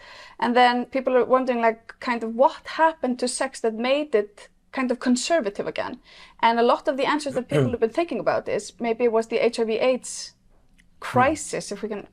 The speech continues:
Speaker 1: I think we need to call it that.
Speaker 2: Yeah, I totally agree. Uh, <clears throat> yeah, and how to explain it? Because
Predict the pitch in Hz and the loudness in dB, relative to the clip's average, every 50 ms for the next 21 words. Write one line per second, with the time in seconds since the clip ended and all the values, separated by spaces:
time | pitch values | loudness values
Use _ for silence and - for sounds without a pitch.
0 | _ 226 214 240 240 262 254 247 285 302 294 - - 220 190 185 - - - - | _ -6 -4 -2 -2 0 0 0 0 -2 -4 -4 -4 -4 -4 -4 -4 -8 -12 -12
1 | - - - - _ - 101 82 69 - _ _ _ _ _ _ _ _ _ _ | -16 -20 -20 -10 _ 0 0 0 0 -4 _ _ _ _ _ _ _ _ _ _
2 | _ _ - 98 - - 98 - - 92 90 82 - 98 98 131 - _ - _ | _ _ -10 -6 -6 -6 -6 -6 -4 -4 -4 -2 -2 -4 -4 -4 -6 _ -20 _
3 | - - - - - - - - _ _ _ _ _ - 131 131 131 131 120 - | -20 -20 -20 -20 -20 -20 -20 -20 _ _ _ _ _ 6 8 10 8 8 6 4
4 | - - 131 120 107 - _ _ _ _ - _ _ - 120 113 107 107 107 - | 2 0 0 0 -2 -6 _ _ _ _ -20 _ _ 0 4 4 6 4 4 2
5 | - 107 104 113 110 110 - _ _ - - 127 120 - - 117 110 113 104 - | -2 -4 -2 -2 -4 -4 -6 _ _ -12 -10 -10 -8 -4 -4 -2 -2 -2 -4 -6
6 | - - - - _ _ _ - _ _ _ _ _ _ _ _ _ _ _ _ | -10 -18 -20 -20 _ _ _ -20 _ _ _ _ _ _ _ _ _ _ _ _
7 | - 117 - 127 123 113 - | 0 4 8 8 8 8 6